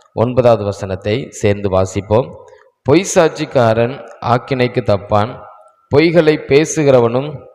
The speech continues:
தப்புவதில்லை." பொய் சாட்சிக்காரன் ஆக்கினைக்கு தப்பான், பொய்களை பேசுகிறவன் நாசமடைவான்.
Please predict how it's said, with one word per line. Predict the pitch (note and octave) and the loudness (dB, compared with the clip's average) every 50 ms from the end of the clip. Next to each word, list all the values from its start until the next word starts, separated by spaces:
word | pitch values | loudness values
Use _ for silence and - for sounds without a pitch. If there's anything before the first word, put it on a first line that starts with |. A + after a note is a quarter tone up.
| _ | _
தப்புவதில்லை." | - - F#2+ - A2+ A2 G#2+ G2 G2+ F#2+ F#2+ G2 F#2 E2+ - - - - _ _ _ _ _ _ | -2 -2 -2 -2 -2 -4 -2 -2 -2 -2 -2 -2 -2 -2 -6 -12 -20 -20 _ _ _ _ _ _
பொய் | - B2+ D#3 E3 E3 - | 0 0 0 0 2 2
சாட்சிக்காரன் | D3+ C#3 C#3 - - B2 - A#2+ G#2+ G2+ G2 G2+ G#2+ - - - - - - - _ - - | 2 2 2 -2 -8 -6 -2 0 0 2 2 0 0 -2 -4 -8 -16 -20 -20 -20 _ -6 -2
ஆக்கினைக்கு | A2 A#2 A#2+ - - B2+ B2 A#2+ A2 - A2 | -2 -2 -2 -4 -4 -4 -4 -4 -4 -6 -6
தப்பான், | - - G2 G2 - - G#2 G#2 G2+ G2+ A2+ B2 - - - - _ _ _ _ - B2+ | -4 -4 -4 -2 0 0 0 0 0 -2 -6 -12 -16 -20 -20 -20 _ _ _ _ -2 0
பொய்களை | D3 D3+ D3 D3+ D3+ C#3 C3+ C3+ C3 C3 | 0 2 2 0 2 2 2 0 0 0
பேசுகிறவன் | - A2+ A#2 B2+ C#3 - - C#3 A#2 A2 G#2+ G#2 F#2+ A2+ C#3 D#3 - - - - - - | -2 0 0 0 -2 -2 -4 -2 0 2 0 2 2 0 -2 -2 -8 -14 -20 -20 -14 -6
நாசமடைவான். | G2 G#2 G#2 G#2 - - G#2 G2 F#2 F#2 F#2 F2 F2+ F2+ F2+ E2+ E2 | -4 -2 -2 -2 -4 -6 -6 -4 -4 -4 -4 -2 -2 -4 -4 -4 -8